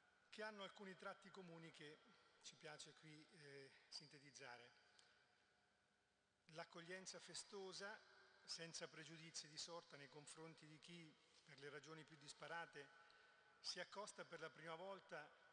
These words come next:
o nuovamente alla Chiesa, una Chiesa che molto spesso viene vista e sentita molto distante dalla propria vita.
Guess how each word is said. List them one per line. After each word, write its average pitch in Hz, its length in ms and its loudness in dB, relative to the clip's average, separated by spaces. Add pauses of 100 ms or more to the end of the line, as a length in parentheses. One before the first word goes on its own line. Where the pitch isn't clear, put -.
(180)
o 165 120 0
nuovamente 160 640 2
alla 131 120 0
Chiesa, 131 480 -2 (880)
una 185 180 2
Chiesa 208 400 2
che 160 120 0
molto 165 280 0
spesso 190 500 4
viene 151 260 0
vista 175 300 0
e 151 40 2
sentita 160 580 2
molto 180 340 0
distante 165 560 0
dalla 143 200 -2
propria 139 320 -6
vita. 127 360 -8